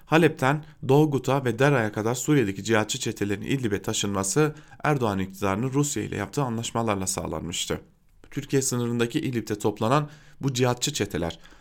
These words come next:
Erdoğan iktidarının yayılmacı emelleri için kullandığı önemli bir silah oldular ki Afrin'den Barış Pınarı operasyonuna ve bugün Libya'ya kadar bütün operasyonlarda bu çeteler kullanıldı, kullanılıyor. Öte yandan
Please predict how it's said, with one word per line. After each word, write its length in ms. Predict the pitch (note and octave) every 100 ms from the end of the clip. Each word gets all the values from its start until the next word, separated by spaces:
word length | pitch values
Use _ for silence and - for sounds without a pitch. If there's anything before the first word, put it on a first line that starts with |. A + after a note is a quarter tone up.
| -
Erdoğan 380 | - E3 D#3+ A#2+
iktidarının 360 | G2 G2 G2+ G2
yayılmacı 460 | A2+ A#2 A#2 A#2+
emelleri 440 | F#2 A2+ G2+ F#2+ G2
için 220 | G2 C#3+
kullandığı 560 | C#3+ A2+ A#2+ A#2+ C3 C3+
önemli 380 | G#2 G2 B2
bir 60 | C#3
silah 280 | C3+ A#2+ A#2
oldular 500 | G2+ G2+ A2 G2 -
ki 240 | D3 D#3 D#3 - -
Afrin'den 540 | - D3 A#2 A#2 C3+ A2+
Barış 260 | B2 -
Pınarı 240 | A2+ A2 A#2+
operasyonuna 800 | A2 A2 A2 - A2 A#2 G#2 - - -
ve 160 | A2+ C#3
bugün 280 | D#3 B2
Libya'ya 480 | G#2 C#3+ C#3+ A#2 F#2+
kadar 320 | G2 A2 C3+ - - -
bütün 160 | - E3+
operasyonlarda 760 | C#3+ G2+ G#2 - G#2 G2+ A2
bu 60 | C#3+
çeteler 460 | B2+ G2 F#2+ - -
kullanıldı, 680 | C#3+ C3 G2+ F#2+ C3 B2+ B2+
kullanılıyor. 640 | B2+ A2+ G#2+ F#2+ D3+ - - - _ _ - - - -
Öte 160 | - D#3
yandan 340 | C3+ G2+